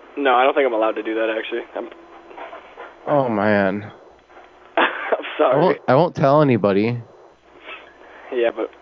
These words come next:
Speaker 1: our cameras, I, I don't know. I can get in trouble for
Speaker 2: I'll
Speaker 1: it.
Speaker 2: cover, I'll cover for you. Don't worry.
Speaker 1: Oh, will you? You'll come cover the
Speaker 2: Yeah.
Speaker 1: camera? All right.
Speaker 2: Yeah,
Speaker 1: That
Speaker 2: I'll,
Speaker 1: sounds good, then.
Speaker 2: I'll take it.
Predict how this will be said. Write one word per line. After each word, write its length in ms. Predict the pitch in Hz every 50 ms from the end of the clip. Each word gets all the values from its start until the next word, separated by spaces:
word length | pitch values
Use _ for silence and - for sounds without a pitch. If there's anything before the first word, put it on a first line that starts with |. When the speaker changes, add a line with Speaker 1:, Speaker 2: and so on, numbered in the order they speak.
| - -
Speaker 1:
our 220 | 139 135 131 120 - - - - - - - -
cameras, 360 | 160 139 131 127 120 120 120 - - -
I, 200 | 117 120 123 - -
I 80 | 117
don't 140 | 123 123 113
know. 140 | 117 120 131 - - - - - - - - -
I 60 | 120
can 80 | 117 117
get 120 | 117 110
in 40 | 107
trouble 200 | - 117 110 113 -
for 80 | 113 143
Speaker 2:
I'll 60 | 151
Speaker 1:
it. 80 | -
Speaker 2:
cover, 300 | - 151 160 135 - - _ _ _ -
I'll 120 | - 131 127
cover 300 | - - 127 110 107 95
for 140 | 82 - 85
you. 220 | 85 85 87 92 95 - -
Don't 160 | 110 104 101
worry. 260 | 95 92 90 92 101 -
Speaker 1:
Oh, 140 | 147 143 127
will 200 | 120 127 127 135
you? 60 | 139 - - - - - - - - -
You'll 100 | 113 -
come 140 | - 117 110
cover 220 | - 120 110 113
the 60 | 110 113
Speaker 2:
Yeah. 140 | 120 127 123
Speaker 1:
camera? 260 | 107 92 95 98 - - - - - - - _ - - -
All 100 | - -
right. 180 | - - - - -
Speaker 2:
Yeah, 140 | - 87 -
Speaker 1:
That 80 | -
Speaker 2:
I'll, 200 | - 120 123 135 147 156
Speaker 1:
sounds 40 | 135
good, 140 | 123 113 -
then. 180 | 123 - - - - -
Speaker 2:
I'll 80 | - 117
take 260 | - - 127 - -
it. 80 | 104